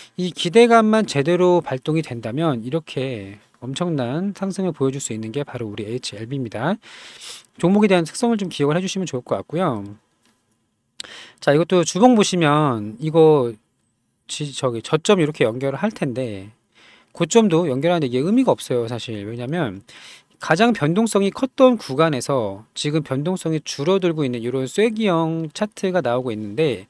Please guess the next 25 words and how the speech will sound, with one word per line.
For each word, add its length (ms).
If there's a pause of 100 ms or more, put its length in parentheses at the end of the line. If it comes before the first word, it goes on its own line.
(340)
자, 160
주봉상으로 640
보더라도요, 720 (360)
여기 120
이제 140
만나는 420
시점에서 640
뭔가 320
변곡점이 960
생길 280
겁니다. 420 (380)
저는 220
당연히 420
위로 240
갈 100
가능성이 320
높다라고 400
보고 220
있고, 340 (360)
시기의 420
문제라고 400
생각을 340
좀 120
하고 200
있어요. 540